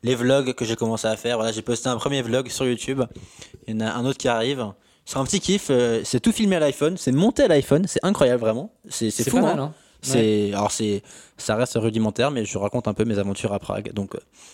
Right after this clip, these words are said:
Speaker 1: si vous voulez suivre, ma chaîne YouTube, Valentin Decker, et je fais des petits vlogs. Voilà. Bah, écoute, Alexis, je pense que on a fait le tour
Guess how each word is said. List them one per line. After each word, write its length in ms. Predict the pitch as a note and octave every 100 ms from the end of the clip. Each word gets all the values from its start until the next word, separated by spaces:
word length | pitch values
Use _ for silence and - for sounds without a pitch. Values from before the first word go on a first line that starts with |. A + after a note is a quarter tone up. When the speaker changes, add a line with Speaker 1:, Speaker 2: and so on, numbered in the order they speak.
| - -
Speaker 1:
si 160 | -
vous 60 | C#3
voulez 140 | C3
suivre, 380 | A#2 - B2+ C3 A#2+
ma 140 | A#2
chaîne 200 | - A#2+
YouTube, 280 | A2+ - B2+ -
Valentin 320 | A2+ A#2+ B2
Decker, 560 | A2+ A2 A#2 B2+ - -
et 60 | G#2+
je 80 |
fais 140 | G#2 A2+
des 80 | G#2+
petits 160 | -
vlogs. 300 | G2 F#2+ - - - - - - - - - - _ _
Voilà. 440 | B2 A#2 F3+ E3 F3+ - _
Bah, 140 | D3 B2
écoute, 180 | B2 E3
Alexis, 480 | C3+ - D#3+ A3+ - _
je 100 | -
pense 240 | - C#3 -
que 380 | - A2+ G#2+ A2 - - - - - _ _
on 100 | G#2+
a 80 | G#2+
fait 120 | -
le 80 | G2+
tour 500 | - D3 - - _